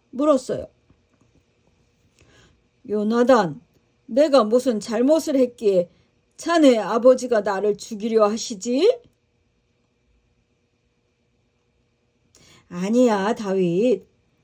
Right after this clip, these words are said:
아버지가 진짜로 자네를 죽이려는 건 아닐 거야." "요나단, 내일은 축제일이네. 모든 군인이 왕과 함께 식사하는 날이야. 하지만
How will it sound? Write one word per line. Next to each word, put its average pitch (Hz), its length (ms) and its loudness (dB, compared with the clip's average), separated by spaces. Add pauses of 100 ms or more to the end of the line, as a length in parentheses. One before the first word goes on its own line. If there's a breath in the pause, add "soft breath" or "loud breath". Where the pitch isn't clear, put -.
(120)
아버지가 196 540 -2 (160)
진짜로 330 720 -2
자네를 233 460 2
죽이려는 285 540 0
건 208 160 0 (180 soft breath)
아닐 185 420 -4
거야." 226 680 0 (2000 soft breath)
"요나단, 269 720 4 (480)
내일은 247 640 4
축제일이네. 226 960 -2 (600)
모든 208 840 6
군인이 294 440 0
왕과 240 380 2
함께 240 300 -2
식사하는 269 640 -2
날이야. 185 420 -6 (200)
하지만 247 520 -2